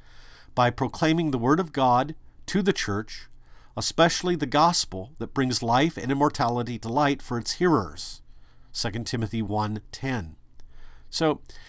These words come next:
if you, if you're picking up what, uh, Doctor Kleinig is throwing down here,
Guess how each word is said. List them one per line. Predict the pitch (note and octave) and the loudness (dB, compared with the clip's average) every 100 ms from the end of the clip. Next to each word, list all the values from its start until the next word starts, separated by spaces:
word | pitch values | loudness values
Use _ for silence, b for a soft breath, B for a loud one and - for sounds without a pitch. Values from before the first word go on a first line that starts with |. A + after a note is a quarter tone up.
| B B B | B B B
if | D#3 D3+ | 4 4
you, | D3 - | 0 -2
if | C3+ | 0
you're | C3+ | 0
picking | B2+ C#3 F3 | 2 0 2
up | D3+ - | 2 2
what, | C3 A2+ B2+ | 0 0 -2
uh, | |
Doctor | G2+ A#2+ A2+ G#2+ | 0 0 0 -4
Kleinig | - B2 A#2 A2 | -2 0 0 -2
is | G2 - | -4 -4
throwing | A2 A2 G#2 | -2 -2 -2
down | F#2 F2 F2 | -4 -4 -6
here, | F#2+ D#2 | -10 -12